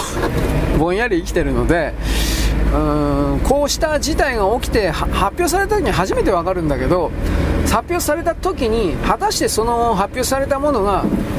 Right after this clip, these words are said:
本当の意味で危険性を伴っているものかどうかに関して、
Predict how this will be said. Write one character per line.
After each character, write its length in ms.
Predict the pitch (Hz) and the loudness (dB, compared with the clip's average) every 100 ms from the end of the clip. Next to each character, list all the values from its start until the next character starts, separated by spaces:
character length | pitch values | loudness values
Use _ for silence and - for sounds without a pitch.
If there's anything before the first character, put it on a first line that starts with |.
| - | 0
本 180 | - 320 - | 2 0 0
当 100 | 453 | 0
の 140 | 453 466 | 0 2
意 100 | 480 | 2
味 140 | 330 | 2
で 320 | 202 240 165 - | 2 0 0 -2
危 100 | - | -2
険 260 | - 285 294 | 0 0 0
性 360 | - 311 302 | 0 0 2
を 120 | 311 311 | 2 0
伴 400 | - 254 285 311 | 0 0 0 -2
っ 40 | |
て 180 | - 233 | -2 0
い 80 | 196 | 2
る 80 | |
も 140 | 202 208 | 0 0
の 100 | 220 | 0
か 140 | 185 | 0
ど 180 | 185 262 | 0 0
う 60 | 247 | 0
か 120 | 175 | -2
に 120 | 147 | 0
関 240 | 170 180 | 0 0
し 80 | - | 0
て、 240 | 165 175 | 0 0